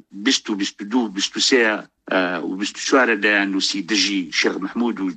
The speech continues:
دژی کوردایەتی و دژی هەموو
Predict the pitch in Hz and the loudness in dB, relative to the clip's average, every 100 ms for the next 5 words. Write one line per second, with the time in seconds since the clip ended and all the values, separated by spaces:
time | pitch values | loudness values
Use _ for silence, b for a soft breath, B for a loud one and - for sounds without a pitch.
0 | 110 104 107 92 - 101 98 98 95 - | 0 0 0 -4 -4 0 2 2 0 -2
1 | 113 98 120 113 117 98 - _ - - | -4 -2 0 2 2 0 -6 _ 0 2
2 | 120 147 330 262 | 4 4 4 2